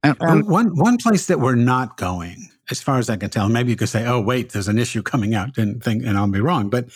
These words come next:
Speaker 2: you know, we occupy an unlabeled space in, in the sense that we're not Tricycle magazine, we're not Buddha Dharma magazine, we're not yoga ma-, we're not a yoga magazine,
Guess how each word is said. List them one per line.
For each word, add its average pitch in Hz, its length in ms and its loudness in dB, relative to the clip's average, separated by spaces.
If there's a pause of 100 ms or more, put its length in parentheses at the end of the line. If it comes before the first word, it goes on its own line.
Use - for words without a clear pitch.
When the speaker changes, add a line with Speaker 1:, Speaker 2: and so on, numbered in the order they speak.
(560)
Speaker 2:
you 185 60 6
know, 165 220 2 (360)
we 170 320 2
occupy 135 880 2 (200)
an 127 180 0 (100)
unlabeled 131 880 2
space - 920 -4 (160)
in, 107 260 4
in 120 160 2
the 110 80 -2
sense 123 380 0
that 110 220 0
we're 113 220 2
not 143 600 0
Tricycle 120 500 0
magazine, 95 480 0
we're 107 100 2
not 120 280 -2
Buddha 107 240 0
Dharma 101 320 0
magazine, 92 560 0
we're 95 80 0
not 117 260 0
yoga 104 500 0
ma-, 104 220 0
we're 107 120 0
not 113 160 2
a 104 40 2
yoga 107 340 2
magazine, 95 600 2